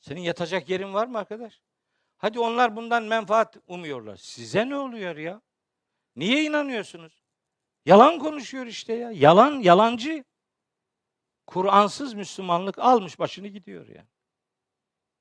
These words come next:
Daha da var. Mesela,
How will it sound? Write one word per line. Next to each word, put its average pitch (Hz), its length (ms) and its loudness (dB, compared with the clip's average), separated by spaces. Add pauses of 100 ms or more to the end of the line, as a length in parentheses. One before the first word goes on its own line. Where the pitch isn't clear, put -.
(1600)
Daha 254 220 8
da 240 140 10
var. 202 180 8 (120)
Mesela, 196 580 4